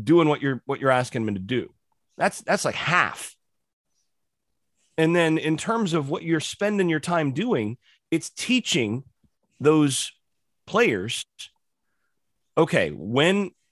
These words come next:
you know, when, if this, then that, and then getting them to rep that so many times that they're no longer thinking if this, then that. They just see it and do it. And getting them to do that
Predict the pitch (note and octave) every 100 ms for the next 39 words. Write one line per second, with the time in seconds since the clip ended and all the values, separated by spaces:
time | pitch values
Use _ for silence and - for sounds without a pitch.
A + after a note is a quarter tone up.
0 | _ _ _ _ _ _ _ _ _ B2+
1 | G2+ - _ C3 F3 - F#3+ - D3+ F3+
2 | F3+ - C#3+ C#3+ C3 F#2 - _ _ _
3 | D#3 D#3 D3+ C#3+ C#3+ C#3 B2 C#3+ G3 G3
4 | E3 D3+ D3 C3+ A3 - A2+ G2+ - F#3
5 | F#3 D#3+ F#3 D#3 C3+ B2+ C3+ E3+ E3+ D#3
6 | D3 C3+ C3+ A#3 D#3 A2+ A#2 A#2+ - A#2
7 | - A#2 G#2+ G#2+ C3 - C#3 C3 - E3+
8 | D#3+ C#3+ A2+ B2+ A2+ - - _ _ _
9 | _ _ _ _ _ _ _ _ _ _
10 | _ - C3+ A#2+ F3+ F#3+ D#3+ D3+ C#3 D3
11 | A#3 D3+ C3+